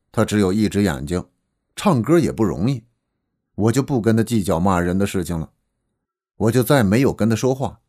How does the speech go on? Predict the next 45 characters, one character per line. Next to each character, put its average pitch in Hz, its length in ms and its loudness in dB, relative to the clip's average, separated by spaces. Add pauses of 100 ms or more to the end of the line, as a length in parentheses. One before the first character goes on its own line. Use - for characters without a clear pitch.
(340)
收 214 260 2
拾 - 120 0
好 69 180 -4
东 147 260 2
西， - 220 -6 (320)
走 - 260 -4
了。 98 240 -4 (1200)
我 143 180 4
走 107 160 2
到 123 140 4
另 170 220 2
一 87 120 0
个 90 140 -2
地 85 160 -4
道 76 240 -2
里， 58 180 -12 (540)
我 98 200 0
刚 110 240 2
摆 95 140 4
好 78 160 -2
摊 90 320 -2
子， 82 160 -8 (600)
一 180 140 0
个 185 120 2
城 175 260 2
管 151 280 0
走 78 220 -2
了 73 120 -6
过 78 160 -4
来， 58 160 -12 (640)
他 113 100 0
什 113 160 2
么 123 120 2
话 113 180 6
都 92 80 -2
不 104 100 0
说， 117 280 -6 (500)
一 180 240 2
脚 92 220 2
就 110 120 0
把 98 160 2
我 92 80 0
踢 104 200 -4
飞 101 200 2
了。 - 180 -6